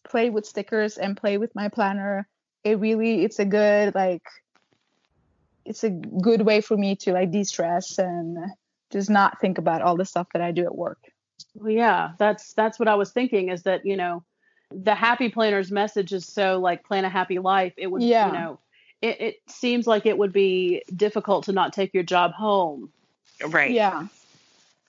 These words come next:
Speaker 1: But I
Speaker 2: Um,
Speaker 1: think you can't, if, like, if you're gonna do this for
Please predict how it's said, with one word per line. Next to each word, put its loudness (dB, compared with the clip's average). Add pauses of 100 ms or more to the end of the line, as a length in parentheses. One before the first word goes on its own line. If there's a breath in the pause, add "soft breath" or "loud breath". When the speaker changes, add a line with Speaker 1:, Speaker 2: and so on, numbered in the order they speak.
(340)
Speaker 1:
But 0
I 6
Speaker 2:
Um, 0
Speaker 1:
think 2
you 2
can't, 0
if, -12
like, 0
if -6
you're 4
gonna 2
do 0
this 0
for 0